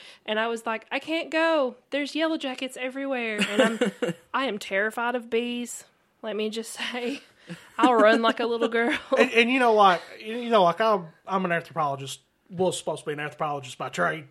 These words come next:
Speaker 3: That's what I went to school for. And, you know, I was bending down, squatting down, looking at all these rocks and looking at all this stuff, and I'm telling Tessa some of the things. And we look up and my mother-in-law's gone. Like, she's seriously
Speaker 1: She's on the
Speaker 3: trekking
Speaker 1: other
Speaker 3: through,
Speaker 1: side
Speaker 3: yeah.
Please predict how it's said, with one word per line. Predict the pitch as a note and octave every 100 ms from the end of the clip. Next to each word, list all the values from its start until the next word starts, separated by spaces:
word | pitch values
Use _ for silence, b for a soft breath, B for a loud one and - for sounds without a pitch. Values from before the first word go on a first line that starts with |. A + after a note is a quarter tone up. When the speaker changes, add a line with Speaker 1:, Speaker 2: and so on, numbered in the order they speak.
| -
Speaker 3:
That's | D#3+ D#3+
what | D3+
I |
went | D#3 -
to |
school | - F3 D#3+
for. | E3 D3 D3
And, | D3 D#3+
you | E3
know, | F3+ E3+ - B B -
I | A3+
was | C#4 F#3+
bending | G3+ F#3 F3 E3+
down, | F3 F3 F3+
squatting | - F3+ E3+
down, | D#3 E3+ F3+
looking | F3 F3+ D#3+
at | D#3
all | D#3+
these | D#3+ D3
rocks | D3+ D#3+ D#3
and | E3+
looking | F3 E3
at | D#3
all | D3 D#3
this | D#3 D3+
stuff, | - D3+ D#3 D#3
and | D3+
I'm | D#3
telling | D3+ D#3+ D#3+
Tessa | D#3 D3+ E3+
some | - D#3+
of | D3
the | D#3
things. | D#3+ D3+ B B
And | -
we | E4
look | D#4 -
up | B3
and | G#3+
my | G3
mother-in-law's | G3 G#3 E3+ D3+ C3+
gone. | C#3 C3+ A2+ _ -
Like, | F#3+ C#3
she's | - A#3+ C4
seriously | - B3 A#3
Speaker 1:
She's | C4+
on | C#4 C4
the |
Speaker 3:
trekking | A3+
Speaker 1:
other | A3+
Speaker 3:
through, | A3
Speaker 1:
side | - G#3 G3 F#3
Speaker 3:
yeah. | E3+